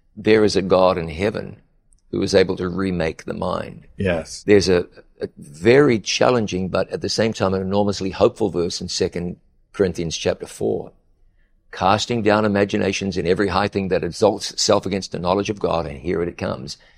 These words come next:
Speaker 1: "and bringing into captivity," and here's that next word, "every
Speaker 2: Every
Speaker 1: thought
Speaker 2: thought. <laughs> Yes.
Speaker 1: to the obedience of Christ."
Speaker 2: Yes.
Speaker 1: Now, if one wished, that could be an overwhelming, discouraging thought.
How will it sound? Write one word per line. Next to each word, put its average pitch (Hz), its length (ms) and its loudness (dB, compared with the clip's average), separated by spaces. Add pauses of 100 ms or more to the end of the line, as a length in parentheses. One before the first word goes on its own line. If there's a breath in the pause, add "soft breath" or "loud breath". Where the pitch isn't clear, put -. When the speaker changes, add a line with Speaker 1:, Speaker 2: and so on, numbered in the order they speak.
(460 soft breath)
Speaker 1:
"and 95 320 -2
bringing 110 340 0
into 127 220 -4
captivity," 107 880 -2
and 73 100 -10
here's 76 220 -2
that - 160 2
next 104 240 -2
word, 78 240 0 (420)
"every 104 380 4
Speaker 2:
Every 104 260 0
Speaker 1:
thought 98 680 4
Speaker 2:
thought. 92 280 -4
<laughs> 104 120 0
Yes. 98 300 2
Speaker 1:
to - 80 -6
the 92 160 0
obedience 82 480 -2
of - 120 -12
Christ." - 460 -6
Speaker 2:
Yes. 90 600 -4
Speaker 1:
Now, 107 320 4 (340)
if 123 240 6
one 98 320 4
wished, 104 380 0
that 101 180 2
could 87 140 -4
be 92 100 0
an 95 100 -2
overwhelming, 90 600 4
discouraging 90 580 0
thought. 104 360 -4